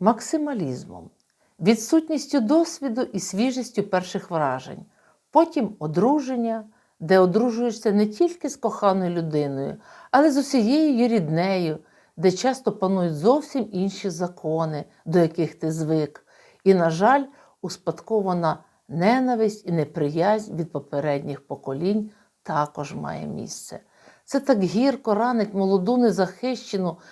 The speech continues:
від брутальності душу через те, що старші не здатні згадати себе у цьому віці і у цьому статусі на початку. Емпатія,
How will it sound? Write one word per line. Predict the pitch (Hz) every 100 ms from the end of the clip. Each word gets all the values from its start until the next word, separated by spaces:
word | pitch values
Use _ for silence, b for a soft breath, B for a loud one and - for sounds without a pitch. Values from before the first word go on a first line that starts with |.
| B B
від | 208 165
брутальності | 185 190 214 214 190 165 - - 151
душу | 151 196 247 - 175
через | - 151 143 -
те, | - 214 254 247 b b b b
що | - 220
старші | 214 - 190 294 - - - - b b b
не | 170 190
здатні | 190 170 165 226 247 233 214
згадати | 180 175 180 175 190 185
себе | 165 - 165 170 165
у | 202
цьому | 165 - 170 170 156
віці | 160 220 220 - - - b b b
і | 170
у | 143
цьому | 135 - 170 170
статусі | 160 - - 147 160 - - -
на | 214
початку. | - - - - - _ _ _ _ b b b b b
Емпатія, | 208 214 220 277 285 - 170 147